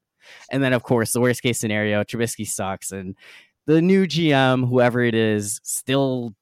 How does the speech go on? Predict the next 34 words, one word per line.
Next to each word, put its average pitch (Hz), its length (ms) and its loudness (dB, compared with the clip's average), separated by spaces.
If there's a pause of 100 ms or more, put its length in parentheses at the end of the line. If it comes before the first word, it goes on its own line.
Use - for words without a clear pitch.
(120)
don't 127 260 0
have 113 260 0
a 113 40 2
new 117 220 2
G 110 180 -2
M 104 320 -2
long-term 104 640 -4
when 98 100 -6
Kevin 98 300 -2
Colbert 107 320 -2
retires 92 420 -6
next 92 260 -10
month. 90 280 -8 (540)
They 135 140 2
would 131 140 2
be 117 160 -2
under 98 200 -4
pressure 87 500 -8
to - 200 -10
actually 95 460 -4
go 92 260 -6
out 87 260 -6
and 98 120 -12
get 92 160 -8
a 92 80 -8
legitimate 90 760 -10
long-term 90 560 -12
solution 85 400 -12
at 71 100 -18
quarterback, 57 520 -18 (260)
ideally 196 340 2
through 170 140 -10
the 156 140 -2
draft. 107 360 -2